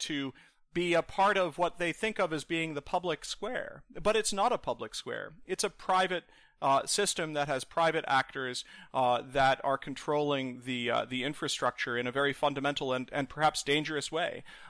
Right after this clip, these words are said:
I, I would like to suggest that we don't really know how to create a, a public square of the kind of size and scope, uh, of, uh, of a Facebook or a Twitter, uh,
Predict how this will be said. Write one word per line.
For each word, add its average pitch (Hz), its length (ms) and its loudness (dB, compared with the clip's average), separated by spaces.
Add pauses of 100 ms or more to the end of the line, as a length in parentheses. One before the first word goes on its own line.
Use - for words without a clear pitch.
I, 175 280 4
I - 20 2
would 196 180 0 (120)
like 160 240 4
to 165 80 -4
suggest 143 460 0
that 139 140 -6
we 175 160 -4
don't 202 220 2
really 180 420 0
know 165 380 2
how 127 140 2
to 123 100 -4
create 117 480 -2 (380)
a, 131 280 0
a 135 80 2
public 139 420 0
square 127 580 2
of 127 180 -2
the 123 100 -4
kind 143 260 0
of 120 100 -4
size 135 400 4
and 120 100 -8
scope, - 440 -2 (360)
uh, 127 340 6
of, 127 340 2
uh, 120 240 4
of 131 100 0
a 131 80 -2
Facebook 131 500 -2
or 120 140 -2
a 117 60 -4
Twitter, 123 400 0 (340)
uh, 113 760 2